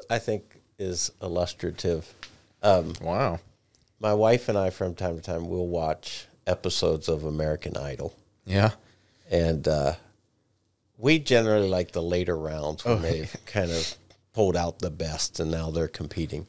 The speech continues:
Speaker 2: I think I know you're going with this.
Speaker 1: But, um,
Speaker 2: <laughs>
Speaker 1: they don't even do it so much anymore as they used to in the early days of American Idol, is they would show you these people that would come in to audition. And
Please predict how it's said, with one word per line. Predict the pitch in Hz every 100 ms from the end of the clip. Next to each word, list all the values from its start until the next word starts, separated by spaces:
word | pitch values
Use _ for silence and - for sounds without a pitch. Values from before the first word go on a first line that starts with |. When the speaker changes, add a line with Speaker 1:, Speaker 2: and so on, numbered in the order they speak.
| -
Speaker 2:
I | 95
think | 90
I |
know | 92 90
you're | 90
going | 90 85 82
with | 82 87
this. |
Speaker 1:
But, | 113 110 120
um, | 113 104 202 381 - - - -
Speaker 2:
<laughs> | - - - - - _ _
Speaker 1:
they | 139
don't | 208 269
even | 285 202 123
do | 156
it | 185 165
so | -
much | 127 120 -
anymore | 113 107 101 98 95 95 - _
as | 101 98 -
they | 98
used | 110 120 -
to | 107
in | 92
the | 85
early | 98 113 85
days | 90 85
of | 85
American | 82 82 82 85
Idol, | 82 82 87
is | 92 85 - _ _ _ _ _ _ _ -
they | 110
would | 110 -
show | - 98
you | 92 92
these | 90 87 90
people | - 185 127 82 76 60
that | 92
would | 87 90
come | - 95
in | 90 85
to | 82
audition. | 78 80 90 - 82 80 - _ _ -
And | 90